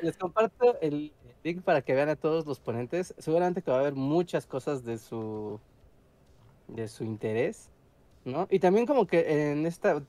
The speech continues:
ya van varias ediciones que lo han hecho, pero en este veo que están dando aún más énfasis, lo cual me da mucho gusto, a tener, eh, a tener mujeres ponentes, ¿no? Muchísimas mujeres ponentes que son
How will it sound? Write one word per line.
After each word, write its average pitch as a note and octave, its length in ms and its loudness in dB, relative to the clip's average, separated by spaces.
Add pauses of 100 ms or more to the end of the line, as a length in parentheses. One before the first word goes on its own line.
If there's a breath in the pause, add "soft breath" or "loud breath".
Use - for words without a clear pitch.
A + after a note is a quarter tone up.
(140)
ya F#3+ 100 6
van G3+ 140 6
varias F3+ 1000 4
ediciones D#3 720 -4
que B2 160 -8
lo A2+ 100 -8
han B2+ 100 -4
hecho, D#3 340 -6
pero A2 160 -4
en A2+ 120 -6
este B2 200 -8
veo A#2+ 120 0
que - 80 -10
están A#2+ 260 -8
dando A#2+ 460 -2
aún C3+ 280 0
más C#3 220 -2
énfasis, C3+ 460 -6
lo B2+ 100 -6
cual A#2+ 160 -6
me A#2+ 80 -6
da A#2+ 80 -6
mucho B2+ 260 -10
gusto, B2 360 -8 (360 soft breath)
a C#3 140 4
tener, E3+ 920 4 (720)
eh, A#2+ 1000 2
a - 80 -2
tener D#3 240 4
mujeres F#3+ 500 4
ponentes, D3+ 760 0 (100)
¿no? C#3+ 140 -4
Muchísimas A3 460 -2
mujeres G3 300 -4
ponentes D#3 440 -4
que C#3 100 -8
son D3 360 -4